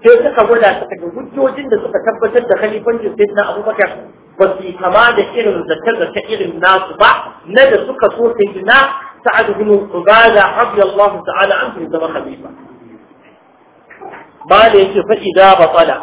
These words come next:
an yakuna al-amru fil ansari wa zalat ar-riyasatu anhum. Idan magana ta kare akan cewa tabbas mutanen Madina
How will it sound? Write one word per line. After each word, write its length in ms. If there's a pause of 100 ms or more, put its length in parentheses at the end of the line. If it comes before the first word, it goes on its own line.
(260)
an 260
yakuna 560
al-amru 500
fil 240
ansari 800 (480)
wa 240
zalat 480
ar-riyasatu 800
anhum. 400 (600)
Idan 360
magana 560
ta 240
kare 480
akan 480
cewa 400 (160)
tabbas 420 (340)
mutanen 640
Madina 400